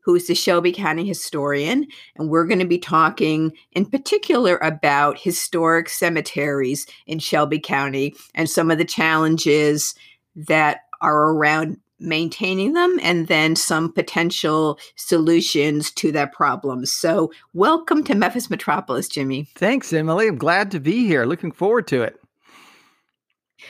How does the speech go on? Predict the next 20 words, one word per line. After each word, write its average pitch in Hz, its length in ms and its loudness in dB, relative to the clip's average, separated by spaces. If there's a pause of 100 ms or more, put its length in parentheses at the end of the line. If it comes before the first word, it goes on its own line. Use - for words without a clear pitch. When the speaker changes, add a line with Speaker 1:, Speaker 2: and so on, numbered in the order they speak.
(160)
Speaker 1:
So, - 260 0
Jimmy, 330 680 4
um, 285 600 2 (1120)
tell 427 300 -4
me, 466 220 -2 (300)
uh, - 260 -4
pro-, - 160 -2 (100)
I 392 240 2
knew 381 120 6
Shelby 269 320 0
County 175 300 -2
had 175 200 0
a 170 40 -2
historian, 165 800 0
but 160 200 -6
probably 302 500 0
not 170 240 0
everybody 160 640 0
does. 147 320 0
So 165 280 -4